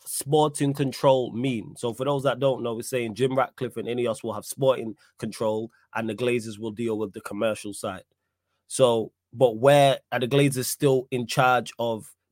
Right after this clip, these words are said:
the sporting side? And when I say in charge, they get final say. So for example, say Jim Ratcliffe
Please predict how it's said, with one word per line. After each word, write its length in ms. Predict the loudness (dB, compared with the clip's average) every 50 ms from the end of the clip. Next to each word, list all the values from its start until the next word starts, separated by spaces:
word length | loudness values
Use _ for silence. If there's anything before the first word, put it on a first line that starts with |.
| _
the 60 | -10
sporting 480 | -8 -4 4 6 8 8 6 4 -2 -2
side? 280 | -2 0 0 0 -2 -2
And 100 | 0 0
when 120 | 2 2
I 100 | 2 0
say 180 | 2 0 -2 0
in 200 | 0 -4 -6 -2
charge, 460 | 0 2 4 4 4 2 0 -6 -14 _ _ _ _ _ 2
they 180 | 4 6 6
get 220 | 6 4 2 0 2
final 360 | 2 2 2 2 0 -2 -4
say. 300 | 0 0 2 0 0 -2 -6
So 200 | -2 0 0 0
for 160 | 0 -2 -4
example, 480 | -4 0 2 2 2 2 0 -4 -8 -4
say 220 | -2 0 0 0
Jim 260 | 0 0 0 2 4
Ratcliffe 500 | 4 4 2 2 _ -2 -2 -2 -4 -8